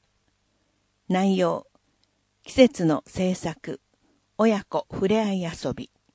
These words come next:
定員、五組程度。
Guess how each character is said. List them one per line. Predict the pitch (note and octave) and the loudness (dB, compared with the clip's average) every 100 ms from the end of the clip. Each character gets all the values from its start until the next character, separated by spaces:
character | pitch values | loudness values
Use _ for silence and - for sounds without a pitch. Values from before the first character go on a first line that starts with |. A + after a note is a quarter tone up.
| _ _ _ _ _ _ _ _ - | _ _ _ _ _ _ _ _ -2
定 | G#3+ | 4
員、 | G#3 F#3+ F3+ - _ _ _ - | 4 4 2 -2 _ _ _ -6
五 | G3 | -2
組 | G3 B3 A#3 | 4 8 8
程 | A#3 G#3+ F#3+ C#3+ | 6 2 0 -2
度。 | - | -6